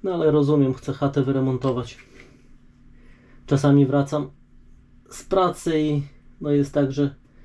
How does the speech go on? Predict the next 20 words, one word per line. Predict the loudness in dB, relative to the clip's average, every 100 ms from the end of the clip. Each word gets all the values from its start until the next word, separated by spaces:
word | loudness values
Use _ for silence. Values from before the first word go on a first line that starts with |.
| -20 -20
chciałbym | -18 -2 2 2 2
pójść | -2 -8
spać, | -8 -4 -2 -4 -16 -20 -20 _ -10
mimo | 2 2 2
że | 0 0
jest | 0 -2
dzień, | 0 0 0 -8 -20 -20 -20 -20 -20 _ -20 -20 -20 -20 -10
a | -4 -4 -4 -10 -20 -10
on | 2 4
zasuwa. | 4 0 -2 -4 -4 -8 -14 -20 _ -20 -20 -20 -20 -20 -20 -20 -20 -20 -20 -20 -20 -20 -20 -20 -20 -18 -20 -8
O, | -8 -8 -12 -4
dobra, | 2 2 0 -8
tutaj | -8 0 2
jest | 0 -2
przesmarowane, | -10 -4 -2 0 0 0 0 -4 -8 -20 -20 -20 -20 -8
także | -2 -2 0 0 -2 -8 -20 _ -12
wodę | -2 0 2 -2
wlewam | 0 -2 0 0 0
R | -2 0
O | 0 0